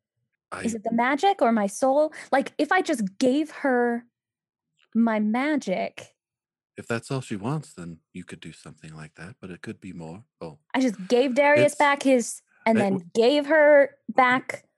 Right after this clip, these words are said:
Speaker 1: You could
Speaker 2: that.
Speaker 1: give her your, it looks like she also, he's, like, go, scrolling through the paperwork. No, oh, oh, no, it's magic. It also says soul, dear. Could you live without a soul?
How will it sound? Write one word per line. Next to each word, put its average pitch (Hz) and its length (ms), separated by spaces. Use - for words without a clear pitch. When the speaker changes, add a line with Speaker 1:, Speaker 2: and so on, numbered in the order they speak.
Speaker 1:
You 123 160
could 240 240
Speaker 2:
that. 196 120
Speaker 1:
give 147 180
her 127 200
your, 107 300
it 135 100
looks 151 220
like 160 100
she 135 200
also, 127 260
he's, - 120
like, 104 140
go, 95 140
scrolling 90 460
through 85 100
the 80 80
paperwork. 85 640
No, 135 140
oh, 156 220
oh, 143 180
no, 127 280
it's - 320
magic. 135 420
It 123 80
also 135 240
says 120 260
soul, 110 400
dear. 87 380
Could 101 140
you 113 80
live 113 220
without 123 260
a 120 40
soul? 131 440